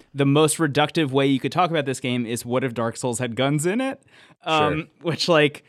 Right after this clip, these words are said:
Speaker 1: is kind of the vibe of the game a little bit, um, but was like, "That's the reductive way to talk about this game." There is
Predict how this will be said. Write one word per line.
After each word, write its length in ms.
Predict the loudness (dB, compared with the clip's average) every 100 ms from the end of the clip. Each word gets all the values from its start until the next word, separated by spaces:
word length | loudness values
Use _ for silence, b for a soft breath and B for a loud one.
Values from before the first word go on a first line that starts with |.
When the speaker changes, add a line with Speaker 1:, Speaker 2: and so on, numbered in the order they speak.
| b -6
Speaker 1:
is 320 | -2 -2 -2
kind 320 | 0 0 0
of 300 | -2 -8 -4
the 100 | -2
vibe 460 | 2 2 0 -4 -6
of 240 | -8 -6
the 60 | -4
game 320 | -4 -4 -6
a 60 |
little 200 | -4 -4
bit, 280 | -4 -6 -10 b b b -4
um, 420 | 0 0 0 -4 -6
but 120 | -2
was 140 | 0 2
like, 360 | 2 0 -4 _ _
"That's 440 | -2 2 2 0
the 120 | -2 0
reductive 540 | 0 0 -2 -2 -2
way 120 | 0 -2
to 40 |
talk 220 | 0 -2
about 140 | -2 -6
this 140 | -8
game." 400 | -6 -6 -6 -8 -14 _ _ _
There 340 | -12 -2 2 2
is 280 | 0 -2